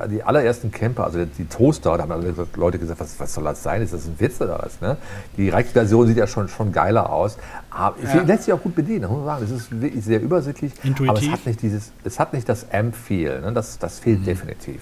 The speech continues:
Speaker 1: natürlich, sehr klar.
Speaker 2: Man, man merkt so ein bisschen dadurch auch, wo die herkommen mit dem Virus.
Speaker 1: Ja,
Speaker 2: Das war ja
Speaker 1: genau.
Speaker 2: eigentlich der Synthesizer, den
Speaker 1: Mhm.
Speaker 2: der Christoph Camper voll gemacht hat. Man merkt so ein bisschen, es sieht mehr aus wie ein Synthesizer
Speaker 1: Ja,
Speaker 2: als wie ein
Speaker 1: genau.
Speaker 2: Verstärker,
Speaker 1: Eben,
Speaker 2: finde ich
Speaker 1: genau.
Speaker 2: tatsächlich, ja.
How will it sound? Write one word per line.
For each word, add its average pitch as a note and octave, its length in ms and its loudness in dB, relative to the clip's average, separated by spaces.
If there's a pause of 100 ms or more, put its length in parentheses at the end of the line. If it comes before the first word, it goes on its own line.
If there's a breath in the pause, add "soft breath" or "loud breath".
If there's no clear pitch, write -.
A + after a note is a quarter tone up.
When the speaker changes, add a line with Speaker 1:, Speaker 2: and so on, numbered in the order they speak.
Speaker 1:
natürlich, - 340 -12
sehr - 200 -16
klar. - 160 -14
Speaker 2:
Man, D#3+ 180 0 (200)
man E3+ 260 2
merkt F3 320 4
so G3 120 -2
ein D#3+ 40 -4
bisschen F3+ 300 0
dadurch D#3+ 320 0
auch, C#3+ 80 -2
wo D3 140 -4
die D3 80 -2
herkommen D3+ 400 -2
mit B2 120 -6
dem B2 140 -6
Virus. D3+ 440 2
Speaker 1:
Ja, G#2 100 6
Speaker 2:
Das F#2+ 80 6
war F#2 80 4
ja F#2 60 4
Speaker 1:
genau. C3+ 100 4
Speaker 2:
eigentlich C#3 140 -4
der - 120 -6
Synthesizer, D#3+ 720 2
den - 140 4
Speaker 1:
Mhm. - 40 2
Speaker 2:
der D3+ 160 2
Christoph - 480 -4
Camper D3+ 380 0
voll D3+ 220 0
gemacht D3+ 340 -4
hat. D3 180 0 (380 loud breath)
Man D#3 100 2
merkt F#3 200 6
so G#3 80 6
ein - 20 4
bisschen, F#3+ 240 2
es E3 200 -4
sieht G3 200 0
mehr F3 160 4
aus E3 160 2
wie E3+ 40 2
ein D#3 60 4
Synthesizer C3+ 720 2
Speaker 1:
Ja, A#2 140 8
Speaker 2:
als F#2 120 2
wie G2+ 40 2
ein F#2 40 2
Speaker 1:
genau. D2+ 100 2
Speaker 2:
Verstärker, - 560 -2
Speaker 1:
Eben, F2 140 2
Speaker 2:
finde A#2+ 140 -6
ich - 120 -12
Speaker 1:
genau. F2 160 -2
Speaker 2:
tatsächlich, C#2+ 360 -6
ja. A#2+ 160 -4